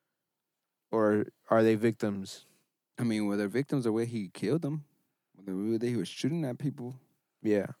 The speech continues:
Speaker 2: So, well, I mean, it was on video, so.
Speaker 1: No, and the, I, I understand, and the judge is just claiming that these people were s-, were alleged rioters and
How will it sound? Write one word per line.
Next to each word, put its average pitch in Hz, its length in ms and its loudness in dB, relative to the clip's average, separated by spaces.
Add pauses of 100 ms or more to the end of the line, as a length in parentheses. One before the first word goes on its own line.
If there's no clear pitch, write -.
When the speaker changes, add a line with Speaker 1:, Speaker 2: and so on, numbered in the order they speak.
(140)
Speaker 2:
So, 98 140 -2
well, 95 400 -4
I - 40 -8
mean, 104 220 -4
it 110 80 -2
was 123 140 0
on 101 300 -2 (220)
video, 90 500 -4
so. - 480 -14
Speaker 1:
No, 135 180 6
and 123 240 4
the, - 340 0
I, 127 160 4
I 127 40 4
understand, 120 440 0
and 107 120 -4
the 107 100 -2
judge 117 240 2
is 117 120 0
just 113 200 -2
claiming 117 320 -4
that 107 240 -2
these 113 240 0
people 113 280 -4
were 107 100 2
s-, - 200 -8
were 110 480 2 (560)
alleged 117 560 2
rioters 110 680 4
and 98 280 -8